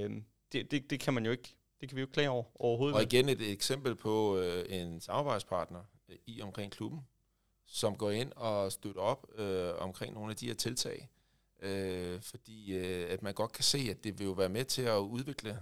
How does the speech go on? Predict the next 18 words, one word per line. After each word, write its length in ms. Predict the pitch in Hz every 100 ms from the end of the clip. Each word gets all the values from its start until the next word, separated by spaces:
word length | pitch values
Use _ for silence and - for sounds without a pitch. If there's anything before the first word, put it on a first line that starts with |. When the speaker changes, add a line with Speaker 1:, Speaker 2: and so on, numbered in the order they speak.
| 92 _
Speaker 2:
sådan 220 | 95 110 98
hele 360 | 95 139 196 113 - _ -
produktet, 480 | - 123 110 - 120
hele 240 | 120 156
oplevelsen 460 | 139 110 107 98 -
omkring 440 | 92 - 104 101 - - _ _
håndbolden. 400 | 104 104 - 85 95 - -
Speaker 1:
Jamen, 120 | 131
Speaker 2:
Det 80 | 113 131
Speaker 1:
forhå-, 400 | 131 123 147 - _ _ _ _ _ _ _
åh, 160 | 147 139
undskyld. 280 | 131 - 139 - -
Speaker 2:
Nej, 120 | 180
nej, 120 | 175
det, 320 | 165 156 -
det, 120 | 143
så 240 | 127 113
jeg, 100 | 135